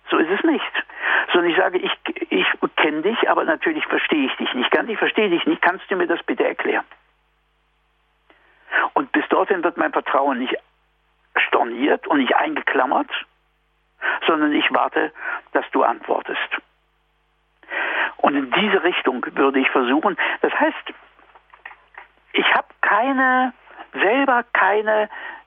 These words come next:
zufriedenstellende Antwort auf diese Frage und möchte auch keine haben.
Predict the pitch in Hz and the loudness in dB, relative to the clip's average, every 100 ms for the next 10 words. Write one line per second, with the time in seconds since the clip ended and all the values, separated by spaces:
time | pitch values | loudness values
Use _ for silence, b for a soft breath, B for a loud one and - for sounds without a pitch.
0 | - 311 - 196 220 202 - 175 175 175 | -4 -2 2 0 2 2 2 2 2 2
1 | 156 - 156 - 127 - - - 143 - | 2 2 -2 -2 -2 -2 -4 -4 -2 -2
2 | - 147 139 - - 135 156 156 156 127 | -2 0 2 0 0 0 2 -2 -2 0
3 | 190 - - - - - 139 123 110 120 | 0 0 2 2 2 0 2 2 2 2
4 | 123 190 | 0 -4